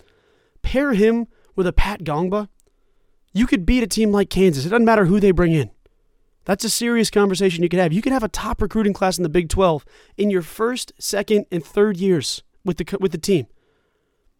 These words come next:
You go from a team that historically has been bad at recruiting, outside of the one year with Bob Huggins. I mean, Bruce Weber's best player ever was, you know, barely jumping the four-star, tipping the four-star scale.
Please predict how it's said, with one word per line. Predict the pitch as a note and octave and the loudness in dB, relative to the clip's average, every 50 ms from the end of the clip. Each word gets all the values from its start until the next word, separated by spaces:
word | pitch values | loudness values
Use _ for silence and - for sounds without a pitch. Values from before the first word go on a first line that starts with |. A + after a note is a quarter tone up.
| _ _ _ _ - | _ _ _ _ -6
You | F#3+ F#3+ | -2 2
go | F#3+ B3 | 2 2
from | A3+ G3 A3 G3+ F#3+ | 2 2 2 0 0
a | D#3+ | 0
team | - - G3 F#3+ F#3 | 0 2 2 2 2
that | E3 D3+ - _ | 0 -2 -6 _
historically | - D#3+ F3+ - - G3+ G#3 G#3+ G3+ F#3+ - E3 | -6 -6 -4 -2 -2 0 0 0 -2 -2 -2 -2
has | D#3 C#3+ C3 | -2 -2 -4
been | D3 D#3 D3 | -4 -6 -6
bad | C3 B2+ C3+ D3 | -4 -4 -4 -4
at | D3+ - | -4 -6
recruiting, | D3 - - D#3 D3+ D#3 E3 F3 E3 _ _ _ _ _ _ _ _ _ _ _ - | -8 -8 -6 -4 -2 -2 -2 -4 -6 _ _ _ _ _ _ _ _ _ _ _ -4
outside | D#3+ F3 - - F3+ E3+ | -4 -2 0 0 -2 -2
of | D#3 | -2
the | D3+ C#3+ | -2 -2
one | D3 D#3+ E3+ | 0 0 0
year | E3 D#3+ | 2 0
with | D#3 - | 0 0
Bob | - C#3 C#3+ C3+ | 0 0 0 0
Huggins. | C#3 C#3+ D3+ D#3+ G3 G3 - - - _ _ _ _ _ _ _ _ _ _ _ _ _ _ _ _ _ _ _ _ _ _ | -2 -2 -2 -2 -2 -2 -4 -8 -12 _ _ _ _ _ _ _ _ _ _ _ _ _ _ _ _ _ _ _ _ _ _
I | F3+ | 0
mean, | G3 G#3 G#3+ G3+ | 2 2 2 2
Bruce | F3 G#3+ C4+ B3 - - | 2 2 2 2 2 2
Weber's | F#3+ G#3+ A#3 - E3+ C#3 | 2 2 4 2 0 0
best | B2+ D#3+ F3 F3 - | -2 -2 -2 -2 -2
player | - F#3+ F3+ E3 E3 | -2 -2 0 0 0
ever | F3+ F3 E3 D#3+ | 0 0 -2 -2
was, | D#3 C3+ B2 C#3 D#3 - | -4 -6 -8 -12 -14 -12
you | - D3+ C#3+ | -10 -10 -10
know, | B2+ B2 C3+ C#3+ - _ _ _ _ _ _ | -10 -12 -14 -16 -18 _ _ _ _ _ _
barely | - D3+ F3 G#3 G#3 G3+ | -6 -2 0 0 0 0
jumping | F#3 E3 G3 G3 G3+ F3+ | 2 0 0 0 0 -2
the | D#3 | -4
four-star, | - - F3 F#3 E3+ - G3+ F#3+ F#3 F#3 F#3 F#3+ F#3 _ _ _ _ _ _ _ _ | -4 -2 -2 -2 -2 0 2 2 4 2 2 -2 -6 _ _ _ _ _ _ _ _
tipping | - G3 F#3+ F3+ | -4 -4 -2 -2
the | E3+ D#3 | -4 -4
four-star | - - F#3 F3+ - - F3+ F3 | -2 -2 -2 0 0 0 -2 -2
scale. | D3+ - - D#3+ F3 G3 G#3 | -2 -2 -4 -4 -4 -4 -6